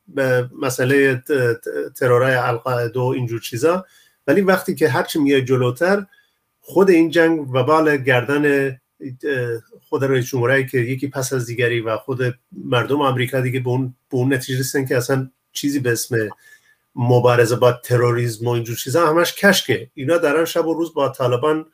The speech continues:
میشینن و حرف میزنن و دست در گردنن و، اه، بچه‌های مردم هم اونجا به کشتن دادن، هیچی دیگه. و این بود که از دوره ترامپ این وضعیت خروج، اه،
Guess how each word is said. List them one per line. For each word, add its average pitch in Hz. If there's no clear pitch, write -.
میشینن 151
و 143
حرف 147
میزنن 143
و 135
دست 120
در 120
گردنن 151
و، 139
اه، 135
بچه‌های 139
مردم 143
هم 147
اونجا 131
به 127
کشتن 123
دادن، 120
هیچی 139
دیگه. 95
و 139
این 190
بود 202
که 170
از 139
دوره 151
ترامپ 190
این 165
وضعیت 143
خروج، 190
اه، 139